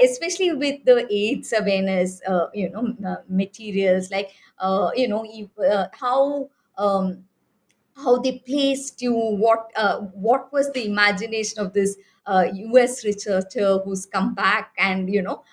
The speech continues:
how you could have a certain conversation with her now because, uh, you know, because she's saying she wants to study sexuality, and, and, and also other ways in which your own privilege gets questioned. Like, so, so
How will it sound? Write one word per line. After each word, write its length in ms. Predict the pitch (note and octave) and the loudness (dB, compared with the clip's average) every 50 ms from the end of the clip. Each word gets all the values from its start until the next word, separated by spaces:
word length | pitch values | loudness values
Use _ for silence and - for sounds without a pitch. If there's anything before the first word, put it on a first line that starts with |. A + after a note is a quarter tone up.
| _ _ | _ _
how 200 | - C4+ C4+ C#4+ | -2 0 2 2
you 140 | C#4+ C4+ B3+ | 2 0 -4
could 220 | - - C#4 - - | -6 -8 -8 -6 -2
have 280 | A3 A3 B3 A#3+ A#3+ B3 | -2 0 0 0 0 0
a 80 | B3 | -2
certain 680 | A#3+ A#3+ - - A#3+ G#3+ G#3+ G#3 - - A#3 A3+ F#3+ F#3 - | -2 -2 -4 -2 -2 0 -2 -2 -4 -4 -4 -4 -4 -6 -8
conversation 880 | - G3 F3+ F#3+ G#3 G#3+ G#3 G#3+ - A#3+ A3 A3+ - - A3+ A3 G#3+ | -6 -4 -2 2 4 2 2 2 0 -2 -2 -4 -4 -6 -4 -2 4
with 240 | G3 G3+ G3 G3+ G3+ | 4 4 4 4 0
her 160 | G3 G3 G3 | -4 -4 -2
now 380 | G3 G3 F#3 F#3 F#3+ G3+ G#3+ G3+ | 0 0 0 0 0 0 0 -2
because, 480 | G3 G3+ G3 G3+ - G#3 G3+ G3+ G3+ - _ _ _ _ - | -2 -4 -8 -4 -2 -2 -2 -2 -4 -10 _ _ _ _ -6
uh, 160 | G3+ G3 F3+ - | -2 -2 0 0
you 140 | G#3 A3+ G3 | 0 0 0
know, 180 | F#3 F#3+ B3 D4 | 0 -2 -2 -4
because 340 | F3+ G#3 - - G#3 - | -6 -8 -6 -4 -2 -2
she's 220 | - - G#3 F#3 - | -2 -4 -6 -8 -12
saying 420 | - - - - - G#3+ G#3 G#3 G#3+ | -12 -16 -12 -6 -2 0 2 2 2
she 180 | G#3 - A#3 | 0 -2 -4
wants 280 | G3+ F#3+ F#3+ F#3+ F#3+ - | -2 0 0 -2 -2 -6
to 80 | G3+ | -12
study 380 | G3 - - F#3+ F3 F#3+ - - | -10 -2 0 0 0 0 -2 -8
sexuality, 920 | F#3 - - G3 G3 - - G3+ G3 F#3+ G3 F#3+ F#3 - - G3 F#3+ F#3 | -14 -8 -8 -10 -8 -6 -2 0 0 0 0 -2 -6 -6 -6 -4 -2 0
and, 120 | F#3 G3+ G3+ _ _ _ - - - F#4 | 0 -2 -4 _ _ _ -10 -2 0 0
and, 120 | F#4+ F#4 F#4+ - - - | 0 0 -2 -8 -6 -4
and 120 | - F#4 | -4 -2
also 300 | - - F4 F#4 F#4 B4 B4 - | 0 -2 -2 -2 -2 -2 0 2
other 300 | - C4+ B3+ C4 D#4+ D4+ | 2 2 0 -2 -6 -4
ways 300 | D#4 D4+ D4 D4 C4+ C4 | -4 -2 -2 -2 0 0
in 180 | C#4+ C4+ C4 | 2 0 2
which 240 | A#3+ C4+ C4 B3+ - - | 0 -2 -4 -6 -8 -10
your 320 | B3+ C4 A#3 A3+ A#3+ A#3+ C4 | -6 -4 -2 0 0 2 2
own 200 | C4+ D4 D4 D4 | 0 0 -2 -4
privilege 500 | - C4 A#3 F#3+ A3 C4+ C#4 C4 C4 - | -4 -4 -4 -2 0 0 0 0 0 -4
gets 240 | - A3+ G#3 - - | -6 -6 -6 -8 -8
questioned. 680 | - - G#3 F#3+ F#3+ - - - G3 F#3 F3 F3 F3 - - | -6 0 0 0 0 0 -6 -4 -2 -2 -2 -4 -6 -4 -2
Like, 260 | F#3+ F#3 G3 - - _ _ - | 0 0 0 -2 -6 _ _ -2
so, 140 | - A4 F#4 - - | 0 0 0 -2 -4
so 220 | - - G4+ G4 | -4 -4 -4 -2